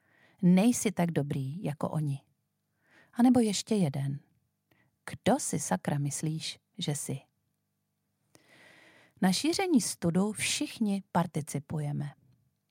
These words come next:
Představte si supermarket někde za městem. Je všední den dopoledne. Mezi uličkami se zbožím tlačíte nákupní vozík, kde s prostrčenýma nožičkama na malém sedátku kraluje i váš dvouletý potomek.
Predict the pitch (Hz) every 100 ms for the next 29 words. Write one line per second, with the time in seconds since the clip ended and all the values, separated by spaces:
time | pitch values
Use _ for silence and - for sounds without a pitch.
0 | _ _ _ _ - 262 - 330 359 320
1 | 247 - 151 147 151 151 165 - 214 226
2 | 214 202 160 139 151 139 - 127 127 147
3 | _ _ _ _ - - - - 160 -
4 | - 277 233 170 165 175 185 170 - 156
5 | 143 147 143 _ _ _ _ _ _ _
6 | _ - 214 247 233 175 180 - 185 220
7 | 160 156 165 165 180 190 175 170 - 190
8 | 175 160 160 185 180 147 160 156 185 190
9 | - - - - - - 190 170 165 -
10 | 294 277 294 - 254 220 190 156 170 208
11 | - - 208 202 185 175 175 143 139 202
12 | 196 196 196 - - 185 185 - 262 269
13 | 254 208 170 160 175 190 185 156 156 151
14 | 151 170 - 147 - 147